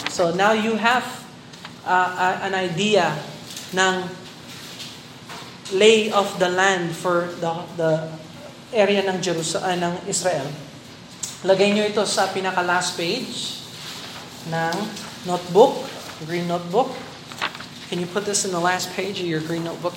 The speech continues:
Yeah? All right. One more map.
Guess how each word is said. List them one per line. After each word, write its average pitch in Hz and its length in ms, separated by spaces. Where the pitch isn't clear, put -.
Yeah? - 160
All 160 80
right. 226 240
One 190 240
more 202 240
map. 226 240